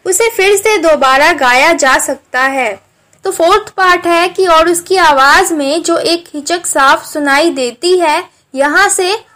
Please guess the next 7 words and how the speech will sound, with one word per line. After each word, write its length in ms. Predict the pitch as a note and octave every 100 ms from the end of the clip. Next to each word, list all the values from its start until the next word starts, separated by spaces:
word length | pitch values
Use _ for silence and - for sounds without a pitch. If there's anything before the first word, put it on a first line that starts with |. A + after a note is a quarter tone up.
| -
उसकी 260 | C4+ - G4
मनुष्यता 800 | F4 C#4+ E4+ - G4 F#4+ G4 A4
समझा 520 | - D#4 D4 D4+ F#4+
जाना 360 | E4+ D4+ D4 D#4+
चाहिए, 440 | D#4+ D4 B3+ G#3+
यहाँ 400 | A3 C4+ D4 D#4
तक। 120 | B3